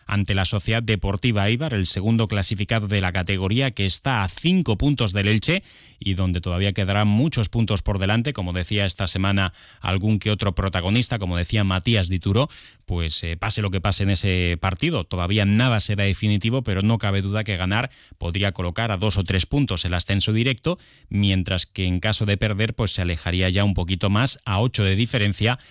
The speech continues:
y sería una barrera bastante considerable para la recta final de la temporada, con quince puntos,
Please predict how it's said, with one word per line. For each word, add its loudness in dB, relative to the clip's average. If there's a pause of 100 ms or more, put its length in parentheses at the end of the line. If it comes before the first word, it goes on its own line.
(160)
y -4
sería -2
una 0
barrera -2
bastante 0
considerable 0
para -4
la 0
recta -2
final 0
de 0
la 0
temporada, -2
con 0
quince 0
puntos, 0